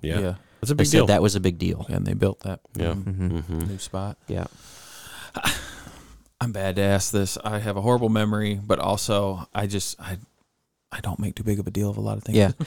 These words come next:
Speaker 2: <laughs>
Speaker 3: Well, something, something that that communicated to me, I mean, as a new person coming in, relatively new again, I drive around Monroe, and I definitely see Monroe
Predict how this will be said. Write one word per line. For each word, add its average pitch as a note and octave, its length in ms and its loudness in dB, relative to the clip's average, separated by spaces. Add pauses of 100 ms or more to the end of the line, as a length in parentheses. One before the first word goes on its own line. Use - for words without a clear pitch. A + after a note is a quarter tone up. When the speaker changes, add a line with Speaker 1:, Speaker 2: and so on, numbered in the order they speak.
(240)
Speaker 2:
<laughs> A2 40 4
Speaker 3:
Well, D3+ 260 10
something, F3+ 380 8 (160)
something F3+ 420 4
that B2+ 140 2
that B2+ 180 2
communicated A2+ 500 2
to G2+ 40 -4
me, G2+ 140 6
I G#2 40 6
mean, G#2 100 6
as G#2 240 2
a G#2 60 6
new B2 180 8
person G2+ 500 4 (200)
coming G2+ 240 6
in, G2 300 4 (180)
relatively G#2+ 500 6
new G2 140 4
again, F2+ 380 2 (760)
I C#3+ 160 4
drive D3 280 6
around A2 260 4
Monroe, G2+ 540 4
and F#2+ 420 4 (540)
I C3 220 6
definitely A2 500 2
see G#2+ 340 0
Monroe G2 680 4